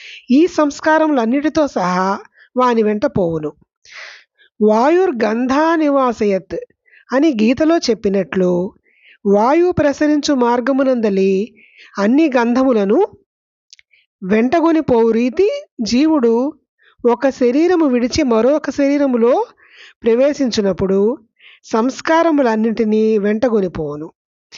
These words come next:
వానితోనే పుట్టును, వానిని అనుసరించియే నూ-,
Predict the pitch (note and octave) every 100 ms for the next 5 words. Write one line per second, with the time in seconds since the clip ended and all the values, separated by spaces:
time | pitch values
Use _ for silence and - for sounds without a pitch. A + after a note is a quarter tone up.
0 | - _ _ _ _ _ _ - G3+ A3+
1 | C#4+ D4+ C#4+ C4 C#4+ F#4+ A3+ - F3 D3+
2 | - _ _ _ _ _ _ _ _ -
3 | G#3 A3+ D4+ E4+ C#4+ C#4 D4+ D4 C#4 D4
4 | C#4 D4+ D4+ B3+ C#4